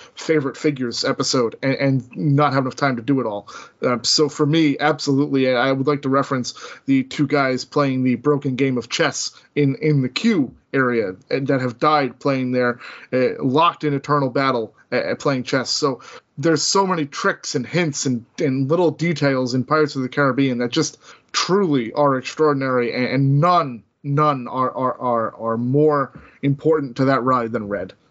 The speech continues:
Tim, wh-, wh-, where do you stand on Red and Pirates in general in terms of, of its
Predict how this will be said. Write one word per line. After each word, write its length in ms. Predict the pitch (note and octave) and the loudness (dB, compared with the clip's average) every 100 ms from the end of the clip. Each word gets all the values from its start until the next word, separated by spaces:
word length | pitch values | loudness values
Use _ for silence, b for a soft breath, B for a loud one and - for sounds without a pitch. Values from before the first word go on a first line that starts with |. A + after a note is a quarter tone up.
| _ | _
Tim, 260 | - F3 E3+ | -4 -4 -4
wh-, 160 | - F#3+ | -2 0
wh-, 200 | A3 A3 | 0 0
where 160 | G#3+ B3+ | 2 2
do 60 | |
you 60 | A3+ | 2
stand 260 | - E3+ | 0 0
on 140 | D#3+ C3+ | 0 2
Red 200 | D3 D3+ | 2 2
and 160 | C3+ | -2
Pirates 360 | B2 D3 D3 C#3+ | -2 2 2 0
in 120 | C#3 | -2
general 380 | A#2+ C#3+ A#2+ A2+ | 0 -2 -2 -6
in 80 | A2+ | -4
terms 320 | B2+ B2+ A#2 | -2 0 0
of, 140 | A#2+ | -4
of 240 | - B2+ - | -2 -2 0
its 540 | C3+ C#3 - - - | 0 0 0 -2 -2